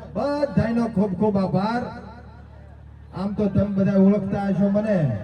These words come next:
અને ના ઓળખતા હોય તો વાહ તો ભાઈ કે મોજ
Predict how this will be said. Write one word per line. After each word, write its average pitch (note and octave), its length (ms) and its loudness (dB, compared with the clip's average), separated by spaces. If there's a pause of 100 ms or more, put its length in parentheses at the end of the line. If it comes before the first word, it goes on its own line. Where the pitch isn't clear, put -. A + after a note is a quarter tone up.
(840)
અને F#3+ 220 0
ના G3 140 0
ઓળખતા G#3+ 500 2
હોય G3+ 460 4 (1300)
તો F#3 180 4
વાહ F3+ 220 2
તો F#3 220 0
ભાઈ F3 240 0
કે F#3 360 -2
મોજ F3+ 200 2